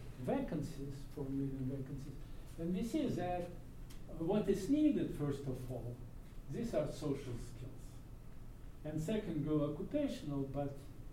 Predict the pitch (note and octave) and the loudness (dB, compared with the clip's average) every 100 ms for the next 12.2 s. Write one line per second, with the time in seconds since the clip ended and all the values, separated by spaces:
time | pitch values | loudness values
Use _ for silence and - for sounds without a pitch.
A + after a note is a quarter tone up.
0 | - - - C#3+ D#3+ D3+ C3+ B2 A#2+ - | -10 -10 -8 -2 0 2 0 0 -4 -6
1 | - - - - - - - - - C#3+ | -8 -8 -8 -8 -6 -6 -8 -8 -6 -2
2 | D3+ - D#3 D3+ B2 A#2 - - G#2+ A#2+ | -2 -2 0 0 0 -2 -4 -6 -6 -6
3 | - - - - - F3+ D3 D#3+ D#3 A2+ | -6 -6 -6 -6 -2 -2 0 0 0 -2
4 | - A#2 - D3+ C#3 - - - - - | -4 -6 -6 -2 -2 -2 -8 -8 -8 -8
5 | - - - - - - E3 C3 A3 - | -8 -8 -8 -8 -8 -6 -2 0 0 2
6 | C3+ - D#3+ D#3 D3+ D3 - - C3+ - | 0 2 2 2 0 -2 -2 -4 -8 -6
7 | D#3 D#3 D3+ - - - - - - C#3 | -2 -2 0 -4 -6 -10 -10 -10 -6 -2
8 | - - - - - D3+ C#3 C3 C3 B2 | -2 -2 -8 -10 -4 -2 -2 -2 -4 -4
9 | A2+ A#2 B2 A#2 - - - - - - | -4 -4 -4 -4 -6 -6 -8 -8 -10 -10
10 | - - - - - - F3+ F#3 F#3 F#3 | -12 -10 -10 -10 -8 -4 0 2 2 0
11 | F3+ F3 F3+ E3+ E3+ E3+ F3 E3+ E3 E3 | -2 -2 -4 -4 -2 2 4 4 2 0
12 | - - | -2 -4